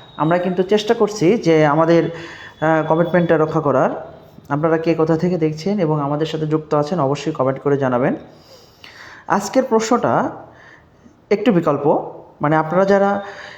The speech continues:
আহ, ইতিপূর্বে প্রা-, প্রাথমিকের প্রশ্নগুলো দেখেছেন, আজকের প্রশ্নগুলো একটু ডিফিকাল্ট দেখবেন। এখানে প্রাথমিক সহকারী শিক্ষক নিয়োগ দুই হাজার বাইশ দ্বিতীয় ধাপের যে প্রশ্নটা হয়েছিল,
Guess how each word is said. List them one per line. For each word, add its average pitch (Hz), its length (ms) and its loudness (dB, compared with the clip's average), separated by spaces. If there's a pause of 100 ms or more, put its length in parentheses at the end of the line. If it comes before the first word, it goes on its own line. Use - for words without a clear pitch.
(120)
আহ, 165 240 2
ইতিপূর্বে 202 460 6
প্রা-, 175 400 2
প্রাথমিকের 202 840 2
প্রশ্নগুলো 190 400 -2
দেখেছেন, 156 500 -4 (180)
আজকের 156 340 -6
প্রশ্নগুলো 190 380 -4
একটু 190 160 -6 (100)
ডিফিকাল্ট 151 500 -2
দেখবেন। 127 380 -6 (480)
এখানে 208 520 -2 (520)
প্রাথমিক 226 340 2
সহকারী 220 360 0
শিক্ষক 233 360 -2
নিয়োগ 220 260 4
দুই 175 160 4
হাজার 175 200 4
বাইশ 147 560 -2 (360)
দ্বিতীয় 202 340 4
ধাপের 220 300 2
যে 226 100 4
প্রশ্নটা 170 400 2
হয়েছিল, 139 460 0